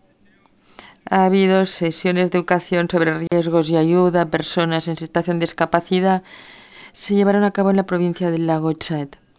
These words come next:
También hubo sesiones de educación sobre riesgos en los campamentos refugiados de Sudán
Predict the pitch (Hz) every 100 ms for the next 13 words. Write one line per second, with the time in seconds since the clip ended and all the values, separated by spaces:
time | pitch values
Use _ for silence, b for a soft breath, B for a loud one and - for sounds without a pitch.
0 | b b b b b _ _ _ _ _
1 | _ _ _ _ _ _ _ _ - -
2 | 185 180 180 185 196 202 202 190 - 190
3 | 190 185 185 185 180 185 185 190 175 175
4 | 175 185 220 226 202 226 208 185 175 -
5 | 170 170 170 170 170 165 165 160 165 170
6 | 165 175 180 175 165 170